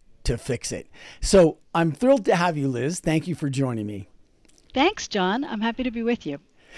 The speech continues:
Speaker 1: Now, I'll just say up front, I did not work with you on your TEDx talk. I'd be happy to claim that I did. I think it's very fun.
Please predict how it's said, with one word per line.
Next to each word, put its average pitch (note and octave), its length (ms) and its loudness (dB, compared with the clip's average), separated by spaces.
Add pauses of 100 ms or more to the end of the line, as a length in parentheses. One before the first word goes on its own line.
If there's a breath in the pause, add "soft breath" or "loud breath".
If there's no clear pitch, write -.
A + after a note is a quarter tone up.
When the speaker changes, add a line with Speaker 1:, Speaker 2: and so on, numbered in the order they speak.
(140 loud breath)
Speaker 1:
Now, G3 180 8
I'll F#3+ 80 8
just G3 260 0
say A3 180 6
up F3 160 6
front, D#3 200 2
I D#3+ 140 4
did F3+ 160 2
not G#3 320 0
work E3+ 240 0
with D#3 160 0
you D3 220 4
on C#3+ 160 4
your C#3 120 4
TEDx C3 460 2
talk. A2+ 240 0
I'd D#3+ 140 2
be D#3 140 2
happy F3 380 4
to D#3+ 160 0
claim D#3 360 2
that C#3+ 120 4
I C3+ 140 2
did. C#3 300 2
I A#2+ 100 -2
think C#3+ 240 -2
it's C#3 140 -6
very C#3 260 -2
fun. D#3 480 0